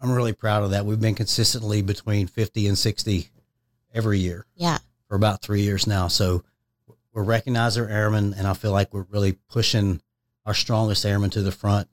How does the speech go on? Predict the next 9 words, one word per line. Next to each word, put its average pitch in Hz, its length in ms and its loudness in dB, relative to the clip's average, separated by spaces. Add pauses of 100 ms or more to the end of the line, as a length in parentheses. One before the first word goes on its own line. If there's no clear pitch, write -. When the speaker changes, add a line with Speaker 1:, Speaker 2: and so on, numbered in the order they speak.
(180)
Speaker 1:
Last 110 320 0
year, 98 320 0 (580)
uh, 95 380 0 (840)
our, 101 220 -2
we 104 160 -2
won 104 400 2
the 92 140 -2
Region 107 340 0
two 101 380 0